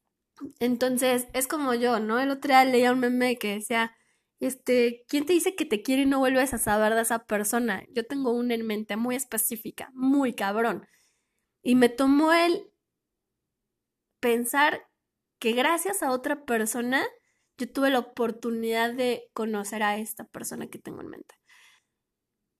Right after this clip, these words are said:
Y yo lo agradezco todos los días. A lo mejor la otra persona no tiene la relevancia que cree tener,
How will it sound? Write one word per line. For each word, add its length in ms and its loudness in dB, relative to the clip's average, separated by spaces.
Y 140 2
yo 100 2
lo 100 6
agradezco 500 2
todos 200 -2
los 200 0
días. 420 0
A 80 -6
lo 100 -2
mejor 220 -2
la 140 2
otra 280 -2
persona 640 -2
no 160 -2
tiene 340 -4
la 180 4
relevancia 720 2
que 160 -6
cree 200 -2
tener, 500 -2